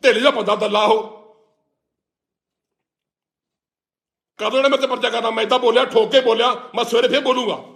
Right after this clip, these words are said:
ਰੋਜ਼ ਬੋਲੂੰਗਾ, ਏਦਾਂ ਹੀ ਬੋਲੂੰਗਾ ਮੈਂ। ਸਾਲੀ ਲਗਾਉਣ।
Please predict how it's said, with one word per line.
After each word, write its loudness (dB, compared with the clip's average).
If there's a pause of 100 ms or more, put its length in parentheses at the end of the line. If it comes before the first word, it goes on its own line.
(220)
ਰੋਜ਼ 2
ਬੋਲੂੰਗਾ, 2
ਏਦਾਂ 2
ਹੀ 0
ਬੋਲੂੰਗਾ 0
ਮੈਂ। -8 (4000)
ਸਾਲੀ -16
ਲਗਾਉਣ। -2